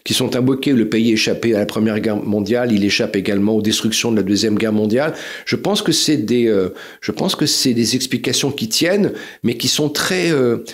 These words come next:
qui sont très, euh, qui sont secondaires. Je pense que c'est un pays qui a eu la capacité d'attirer chez lui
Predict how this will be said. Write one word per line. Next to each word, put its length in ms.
qui 140
sont 260
très, 480
euh, 1300
qui 120
sont 180
secondaires. 600
Je 120
pense 260
que 80
c'est 220
un 80
pays 300
qui 80
a 20
eu 220
la 100
capacité 680
d'attirer 460
chez 200
lui 400